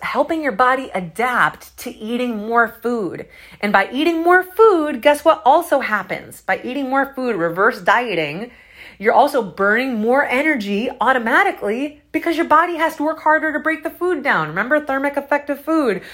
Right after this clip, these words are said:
was ten percent of your calories burned. So by eating more, your body's burning more calories.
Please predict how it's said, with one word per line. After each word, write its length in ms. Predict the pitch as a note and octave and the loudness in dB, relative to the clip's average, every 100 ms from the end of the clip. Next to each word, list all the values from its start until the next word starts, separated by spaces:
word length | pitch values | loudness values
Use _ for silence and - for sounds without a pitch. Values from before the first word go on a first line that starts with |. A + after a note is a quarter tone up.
| - - | -10 -6
was 180 | A3 | -6
ten 360 | A3 - D4 D4 | -6 -4 -4 -2
percent 380 | C4+ - C#4+ B3+ | -6 -2 -2 -2
of 80 | G#3+ | -4
your 120 | A#3+ | -2
calories 540 | C4 B3+ C4 B3+ A#3+ | 0 0 0 -4 -6
burned. 460 | G3+ C#4 G#3+ C3 D3 - - | -4 -2 0 -2 -10 -18 -8
So 140 | - G#3 | -2 0
by 160 | G3+ | 0
eating 320 | G3 C#4 F4+ C#4+ | -2 -2 0 0
more, 360 | A3 A#3 C#4+ - | 0 0 -4 -6
your 80 | |
body's 320 | F3+ F3+ F#3+ F3 | 0 0 0 -2
burning 340 | F#3+ F3+ G3 | -2 -2 -2
more 160 | G#3+ B3 | -4 -4
calories. 720 | F#3+ D#3 D3+ D#3 G3 C4 | -2 -2 -2 -6 -6 -8